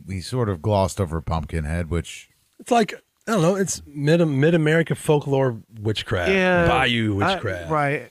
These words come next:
Speaker 3: Yeah. It's,
Speaker 2: I
Speaker 3: it's
Speaker 2: mean,
Speaker 3: more
Speaker 2: is there
Speaker 3: cursing.
Speaker 2: an expert on that? Besides, I don't know anyone. I mean, there
Speaker 3: Yeah.
Speaker 2: has to be
Speaker 1: small
Speaker 2: somebody.
Speaker 1: town vigil-, a small town justice.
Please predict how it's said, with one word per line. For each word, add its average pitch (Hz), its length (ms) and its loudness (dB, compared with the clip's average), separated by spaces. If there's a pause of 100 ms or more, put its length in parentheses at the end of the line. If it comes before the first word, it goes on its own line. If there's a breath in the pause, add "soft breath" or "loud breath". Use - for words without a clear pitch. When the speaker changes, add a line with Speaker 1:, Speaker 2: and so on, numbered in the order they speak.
(120)
Speaker 3:
Yeah. 123 560 -6
It's, 127 220 -8
Speaker 2:
I 120 40 -2
Speaker 3:
it's 131 120 2
Speaker 2:
mean, 139 80 0
Speaker 3:
more 214 160 2
Speaker 2:
is 123 80 2
there 139 100 2
Speaker 3:
cursing. 156 360 0
Speaker 2:
an - 20 2
expert 190 120 2
on 190 80 2
that? 196 160 0
Besides, 135 440 -8
I 98 140 -6
don't 190 180 2
know 78 120 -10
anyone. 76 420 -12 (440 soft breath)
I - 60 -6
mean, 143 80 4
there 127 80 4
Speaker 3:
Yeah. - 80 4
Speaker 2:
has 120 240 0
to 101 80 -4
be 101 120 0
Speaker 1:
small 110 260 2
Speaker 2:
somebody. 123 120 0
Speaker 1:
town 101 280 0
vigil-, 90 340 -6
a 73 160 -12
small 104 340 -4
town 90 260 -4
justice. - 580 -10